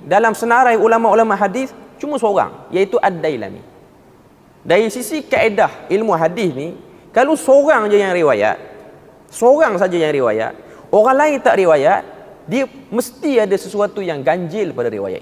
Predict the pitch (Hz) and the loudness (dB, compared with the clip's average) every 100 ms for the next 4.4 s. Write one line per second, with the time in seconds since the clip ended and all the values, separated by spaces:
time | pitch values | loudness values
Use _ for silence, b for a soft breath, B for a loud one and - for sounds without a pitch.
0 | - - - _ _ _ _ _ _ _ | -14 -20 -20 _ _ _ _ _ _ _
1 | - 170 196 285 - - - - 143 175 | -8 -4 0 0 -2 -16 -20 -4 0 2
2 | 165 131 95 - 190 214 - 262 - - | 0 -2 -10 -4 -4 -4 -2 -2 -2 -4
3 | 208 185 185 180 185 190 147 165 185 202 | -2 2 2 2 0 -2 -2 -4 -4 -6
4 | 160 208 285 | -6 -6 -8